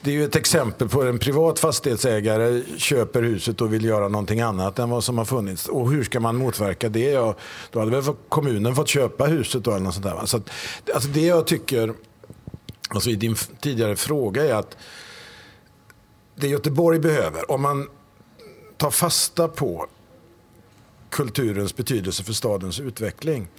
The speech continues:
så behöver man jobba kanske lite mer långsiktigt och lite mer professionellt. Man be-, vi behöver en kulturstrategi som är lika lång som,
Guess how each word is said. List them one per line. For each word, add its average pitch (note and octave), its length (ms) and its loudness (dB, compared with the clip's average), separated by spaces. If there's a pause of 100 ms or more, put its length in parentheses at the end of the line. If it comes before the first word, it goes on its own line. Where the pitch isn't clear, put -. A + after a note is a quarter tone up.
(160)
så - 140 -6
behöver C3+ 240 0
man C3 200 0
jobba G#2+ 400 0 (240)
kanske C3+ 420 -2
lite C3+ 380 -2
mer A#2+ 200 0
långsiktigt A#2 760 -2
och B2+ 80 -6
lite A#2+ 260 -4
mer A2 260 -2 (680)
professionellt. A#2+ 640 -2
Man A#2 140 0
be-, C#3+ 120 -2
vi C3+ 120 -4
behöver C#3+ 340 2
en G2+ 120 -2
kulturstrategi A#2+ 1400 -2
som D3 220 -2
är C3 120 0
lika C#3+ 520 0
lång G2 360 -2
som, A#2 300 -2